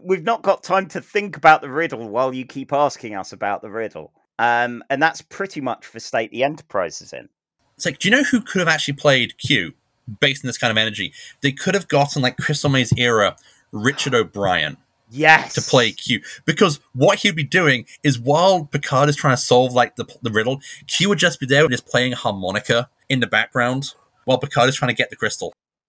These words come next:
Speaker 1: Yeah, he'd be prancing about a bit, chattering to himself about all kinds of things. Like, again, like, like me when I'm running a game and no one's told me to stop.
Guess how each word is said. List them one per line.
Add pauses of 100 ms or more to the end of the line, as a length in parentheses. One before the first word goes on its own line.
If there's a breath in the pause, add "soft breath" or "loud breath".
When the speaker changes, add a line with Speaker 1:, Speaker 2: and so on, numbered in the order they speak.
(540 soft breath)
Speaker 1:
Yeah,
he'd
be
prancing
about
a
bit, (560)
chattering
to
himself
about
all
kinds
of
things.
Like,
again, (320 soft breath)
like,
like
me
when
I'm
running
a
game (480)
and (240)
no
one's
told
me
to
stop.